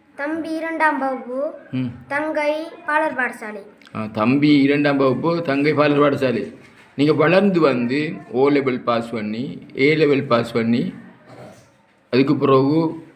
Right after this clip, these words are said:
Speaker 2: பல்கலைக்கழகம் போவீங்க, கட்டாயம் போவீங்க. அப்ப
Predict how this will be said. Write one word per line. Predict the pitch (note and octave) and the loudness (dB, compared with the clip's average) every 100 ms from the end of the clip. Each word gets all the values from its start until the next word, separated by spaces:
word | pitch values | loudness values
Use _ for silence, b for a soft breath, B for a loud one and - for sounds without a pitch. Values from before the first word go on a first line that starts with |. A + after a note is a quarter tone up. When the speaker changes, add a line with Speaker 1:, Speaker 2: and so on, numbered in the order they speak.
| - - - | -20 -20 -4
Speaker 2:
பல்கலைக்கழகம் | B2 C#3+ D#3 D3 C3+ C3 C3+ | 0 4 4 2 0 0 0
போவீங்க, | C3+ A2+ G2+ | 0 -2 -4
கட்டாயம் | G#2 A2+ B2+ B2+ | -6 -2 -2 0
போவீங்க. | B2+ A2 D#2 - - - - - B B B B - | 0 -2 -8 -16 -20 -20 -20 -20 B B B B -4
அப்ப | A#2 | 0